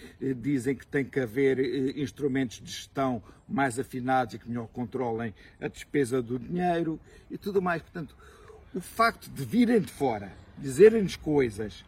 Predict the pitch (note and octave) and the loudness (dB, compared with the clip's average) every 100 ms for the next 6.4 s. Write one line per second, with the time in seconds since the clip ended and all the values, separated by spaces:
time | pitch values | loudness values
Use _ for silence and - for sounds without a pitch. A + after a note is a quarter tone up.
0 | - - - - - A3+ G#3 G#3+ - F#3 | -20 -20 -18 -4 -2 0 0 0 2 4
1 | A#3+ C4 - G3 F3+ F#3 A#2 D3 C3 A#2+ | 6 4 4 4 4 0 0 -2 0 -2
2 | C3 - D3+ - - - - F3+ E3 F3 | -6 -8 -10 -10 -18 -20 -6 -4 -2 -2
3 | D#3+ D#3+ - E3 D#3+ C#3+ - C#3+ C#3+ C#3 | -2 -4 -6 -6 -4 -6 -6 -4 -2 0
4 | B2+ B2 B2 - - - - B2+ B2+ B2+ | 0 -2 -8 -12 -20 -20 -12 -8 -6 -6
5 | A#2 A#2+ A2+ A2 - G#2+ G#2 F#2 F2 G2+ | -8 -8 -10 -10 -12 -10 -8 -10 -10 -12
6 | F#2 G2 G2 | -10 -12 -12